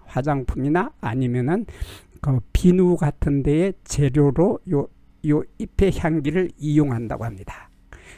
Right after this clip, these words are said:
이러한 특징을 가지고 있는 것이 바로 플리카타 측백인데,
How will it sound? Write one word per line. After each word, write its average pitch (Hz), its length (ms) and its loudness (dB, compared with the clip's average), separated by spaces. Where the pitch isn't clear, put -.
이러한 180 460 4
특징을 190 560 0
가지고 147 400 0
있는 139 280 0
것이 127 180 -6
바로 139 360 -6
플리카타 - 540 -4
측백인데, 123 720 -6